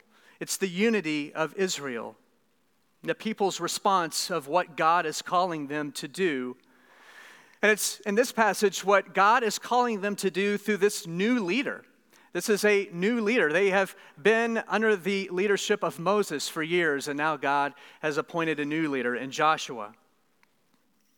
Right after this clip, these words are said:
And so, le-, as we begin to dive in, that is the context. And so let me give you the main idea for the message this morning. Again, if you're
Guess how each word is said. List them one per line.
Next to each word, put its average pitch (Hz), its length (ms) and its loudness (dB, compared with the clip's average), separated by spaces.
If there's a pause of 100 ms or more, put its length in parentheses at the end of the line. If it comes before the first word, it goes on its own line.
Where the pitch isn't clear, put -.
And 139 100 -14
so, 156 260 -2 (540)
le-, 170 280 2
as 170 180 0
we 170 340 -2 (200)
begin 175 300 -2
to 156 100 0
dive 160 340 2
in, 143 220 -2
that 156 220 0
is 156 200 -6
the 147 80 -8
context. 165 640 -4
And 156 100 -10
so 175 140 0
let 190 100 2
me 214 80 -2
give 196 200 0
you 202 100 -2
the 170 100 2
main 170 220 0
idea 185 460 0
for 180 420 0
the 165 80 -6
message 180 460 -2
this 180 200 -6
morning. 190 320 0
Again, 156 240 0
if 160 140 -6
you're 165 140 -4